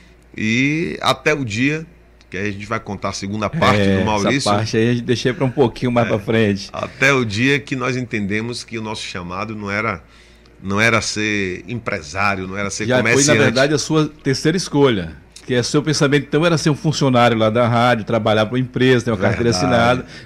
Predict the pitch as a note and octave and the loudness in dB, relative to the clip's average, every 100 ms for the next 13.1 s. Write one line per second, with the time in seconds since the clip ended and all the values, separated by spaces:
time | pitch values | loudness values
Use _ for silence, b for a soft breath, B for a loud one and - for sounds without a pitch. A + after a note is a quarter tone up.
0 | B F2 A#2+ D#3 D3 D3 A#2 C#3+ D3 C3 | B 0 4 6 6 4 4 4 6 6
1 | C#3+ B2 A#2+ B2 A2 C3 B2 A2 A#2+ A#2 | 6 4 4 2 0 0 0 -2 -2 -2
2 | C#3+ C3 C3 C#3+ B2+ A2 D#3 F#3 A#2+ G2+ | 2 2 2 2 2 4 2 2 -2 0
3 | F#2+ G2+ A#2+ A2 G2+ G#2 - - G#2+ A2 | 0 2 2 2 0 -4 -8 -4 0 0
4 | G2+ G#2+ G#2+ A#2+ - A#2+ A2 A2+ G#2+ - | 0 -2 -2 -2 0 2 4 2 2 -4
5 | - A#2 A2+ A2+ A#2 B2 A#2+ C3+ E3 C#3 | -4 0 0 0 -2 -2 0 -2 -2 -2
6 | B2 E3 B B B B - A2+ A2+ A2+ | -2 -2 B B B B -8 -2 -2 0
7 | A2 B2+ A2 A2+ B2+ - A#2+ G#2+ G#2+ - | 2 2 2 2 2 -2 0 0 0 -4
8 | A2+ A#2+ G2 G2+ G#2 A2 A2+ G#2 G#2 G#2 | -6 -4 -2 0 0 0 -4 -4 -2 -2
9 | G2+ G2+ G#2 G2+ G2 G2+ G#2+ - F#2+ G#2 | 0 -2 -2 -2 -4 -2 -2 0 0 2
10 | G#2+ F2+ A2 G#2+ G2+ F2 A#2 A2+ G2 F#2+ | 0 0 -4 -2 -4 -2 -2 0 0 0
11 | - - B2+ - F3 F3 F3 F3 E3+ E3 | -4 -4 -4 0 2 4 2 0 -4 -2
12 | F3+ D#3+ D3+ E3+ D3 F#2+ A2 B2 C3+ - | 0 -2 -2 -2 -2 -2 -2 -2 -4 -10